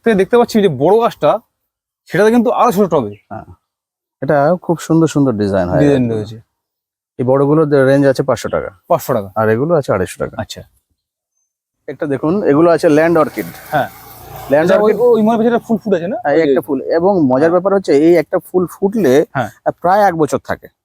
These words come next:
Speaker 1: একটা ফুল ফুটলে?
Speaker 2: একটা ফুল
Speaker 1: এই
Speaker 2: ফুটলে
Speaker 1: মানে
Speaker 2: প্রায়
Speaker 1: স্টিকটা?
Speaker 2: একটা স্টিক।
Speaker 1: আচ্ছা, আচ্ছা, আচ্ছা।
Speaker 2: মানে,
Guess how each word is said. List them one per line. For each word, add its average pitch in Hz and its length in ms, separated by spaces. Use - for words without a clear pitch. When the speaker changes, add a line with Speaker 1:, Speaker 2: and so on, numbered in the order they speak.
Speaker 1:
একটা 160 180
ফুল 233 180
ফুটলে? 175 220
Speaker 2:
একটা - 100
ফুল - 40
Speaker 1:
এই 185 120
Speaker 2:
ফুটলে 170 200
Speaker 1:
মানে 202 120
Speaker 2:
প্রায় 165 200
Speaker 1:
স্টিকটা? 107 260
Speaker 2:
একটা 135 220
স্টিক। - 240
Speaker 1:
আচ্ছা, 131 200
আচ্ছা, 107 120
আচ্ছা। 95 240
Speaker 2:
মানে, 160 180